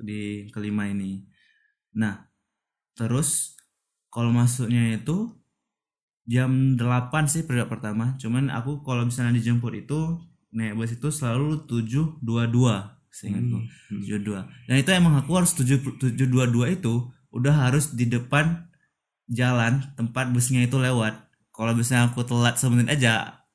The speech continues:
Speaker 1: udah, udah ini sih, udah ketinggalan bis aku. Jadi aku harus kayak minta tolong sama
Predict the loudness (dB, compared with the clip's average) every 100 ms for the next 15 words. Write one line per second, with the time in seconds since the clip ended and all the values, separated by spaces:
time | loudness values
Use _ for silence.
0 | -20 -12 -8 -4 -4 -8 -12 -6 -4 -4
1 | -2 0 0 0 -4 -8 -4 -2 -2 -2
2 | 2 4 2 2 0 -2 -2 0 0 2
3 | 2 4 2 0 -2 -6 -18 -20 _ -8
4 | -6 -2 0 0 0 0 0 0 -2 -4